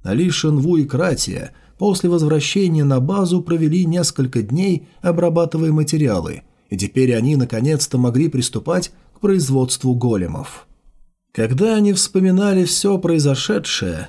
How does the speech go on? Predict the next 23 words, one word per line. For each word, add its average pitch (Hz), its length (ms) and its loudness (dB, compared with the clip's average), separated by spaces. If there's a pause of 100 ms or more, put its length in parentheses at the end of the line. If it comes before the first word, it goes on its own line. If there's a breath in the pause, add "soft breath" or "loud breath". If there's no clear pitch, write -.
им 202 240 2
казалось, 185 760 0
что - 280 -4
им 180 120 2
потребовалось 175 720 0
невероятно 165 680 0
много 165 400 0
времени, 147 500 2
чтобы 156 380 -2
добраться 156 560 0
до 156 120 0
этого 160 340 0
момента. 131 680 -2 (300)
Но 131 120 0
на 135 120 2
самом 123 300 0
деле 131 420 -2 (180 soft breath)
это 196 260 -2
все 156 220 -2
заняло 170 480 0
даже 151 340 0
меньше 143 460 0
месяца. - 720 -2